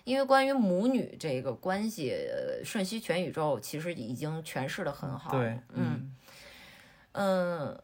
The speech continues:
Speaker 1: 啊，这里边还有一个问题，就是西方，西方咨询拯救不了东方脑。
Speaker 2: <laughs>
Speaker 1: 其实我觉得是，
Speaker 2: 嗯。
Speaker 1: 我觉得是咨询的这个动作，它应该是没有问题的。
Speaker 2: 嗯。
Speaker 1: 嗯，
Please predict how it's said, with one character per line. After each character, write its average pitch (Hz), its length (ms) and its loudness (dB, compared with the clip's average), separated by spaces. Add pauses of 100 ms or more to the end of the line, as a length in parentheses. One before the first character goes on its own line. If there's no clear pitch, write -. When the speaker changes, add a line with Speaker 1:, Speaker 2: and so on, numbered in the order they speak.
(100)
Speaker 1:
啊， 214 140 6
这 330 180 0
里 254 60 0
边 - 100 0
还 147 240 0
有 247 140 6
一 156 100 2
个 92 120 -2
问 107 180 -6
题， 170 180 -8
就 190 160 -4
是 165 280 -2
西 294 280 -2
方， 294 440 2
西 285 240 -4
方 285 200 0
咨 277 160 -4
询 220 560 0 (200)
拯 180 160 4
救 247 160 6
不 190 100 2
了 165 180 8
东 196 160 0
方 202 200 2
脑。 147 360 0 (240)
Speaker 2:
<laughs> - 1400 -8
Speaker 1:
其 - 160 -8
实 226 120 0
我 240 180 6
觉 120 220 -2
得 165 120 2
是， 147 520 2
Speaker 2:
嗯。 - 80 -12 (680)
Speaker 1:
我 143 100 -4
觉 143 260 2
得 185 200 4
是 139 1300 -4
咨 339 220 -2
询 165 300 0
的 247 80 4
这 277 180 2
个 196 100 2
动 190 320 0
作， - 280 -6
它 139 420 -6
应 233 180 -2
该 269 140 2
是 220 80 -4
没 139 120 -4
有 190 160 0
问 127 260 -4
题 160 260 -4
的。 135 80 4
Speaker 2:
嗯。 131 220 -2 (140)
Speaker 1:
嗯， 151 200 -4